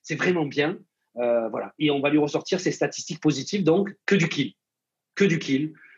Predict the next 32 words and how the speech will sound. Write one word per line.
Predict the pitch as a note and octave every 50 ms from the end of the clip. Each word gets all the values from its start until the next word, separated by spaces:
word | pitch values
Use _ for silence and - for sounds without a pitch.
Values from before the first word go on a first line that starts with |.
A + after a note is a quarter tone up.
| _ -
que | F#3+
du | F3+ D#3+ D#3+
kill, | - - F3 F3+ F3+ F3+ - - _
que | - -
de | - B2+
la | D3+ C3
bonne | B2 B2 D#3 D#3+ E3 E3+
récep, | E3 E3 D#3+ - F3 F3 F3 F3 - - _ _ _ _ _ _ _ -
que | - E3
de | C#3+ D3
la | C3+
bonne | C3 B2+ B2 F3 F3+ F3+ F#3 F3+
défense. | D#3+ F3 E3 - E3 E3+ F#3 F#3 - - - - _ _ _ _ _ _ _ -
Euh, | A#2 A#2+ A#2 A#2 A2+ A2+ A2
voilà. | A#2+ A2+ G2+ G2 -
Tout | - G#3+
le | F#3+
reste, | E3 E3+ F3 - - G#3 G3 - -
on | C3+ C#3
le | C#3 C#3
gomme, | B2 C3+ D3 E3 G3 G3+ G3 -
on | C#3+ D3
le | D#3
travaille | D3+ - D3 C#3+ C#3 C#3
à |
l'entraînement, | C3 C3 C3 C3 C3 A#2 A#2 B2+ C#3+ F3 G3 G3 - _ _ _ _
on | - B2+ B2+
fait | - C#3+
beaucoup | B2+ - F3 F3+ - F#3+ F3
d'erreurs | D3+ D3 C3 C3+ C3+
à | B2+ A#2+
l'entraînement, | A2+ G#2+ - B2 G#2+ G#2 G#2+ B2 D#3+ F#3+